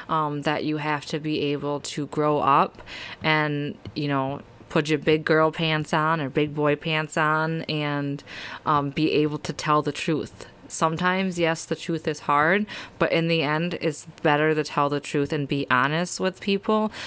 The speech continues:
than talk shit behind their back. I can't fucking stand people like that, especially in my thirties now. I don't have time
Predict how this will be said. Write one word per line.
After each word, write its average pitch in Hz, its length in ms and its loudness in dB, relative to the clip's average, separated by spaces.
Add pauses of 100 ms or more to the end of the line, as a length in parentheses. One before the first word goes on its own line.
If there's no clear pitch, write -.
(160)
than 156 120 2
talk 147 280 2
shit - 240 0
behind 143 340 0
their 131 100 0
back. 123 320 -2
I - 60 -2
can't 147 400 -4
fucking 180 520 0
stand 160 440 2
people 139 300 -2
like 131 180 0
that, 135 160 0
especially 214 560 2 (340)
in 170 140 2
my 156 160 4
thirties 160 460 4
now. 196 180 4
I 160 140 2
don't 160 180 2
have 156 180 0
time 165 580 2